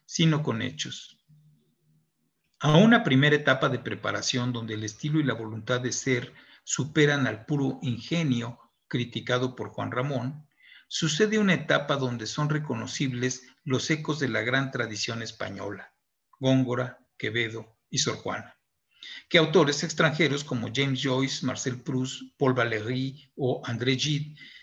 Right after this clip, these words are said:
que sentaban las bases de un nuevo clasicismo,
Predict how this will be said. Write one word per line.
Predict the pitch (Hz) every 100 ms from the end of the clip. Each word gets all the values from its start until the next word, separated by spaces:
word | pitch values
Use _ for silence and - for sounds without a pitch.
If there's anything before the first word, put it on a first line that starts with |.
| _ _
que | - 160
sentaban | 202 185 202 202
las | 156 131
bases | 151 151 139
de | 139
un |
nuevo | 143 139 131
clasicismo, | 120 - 113 - 147 135 131 127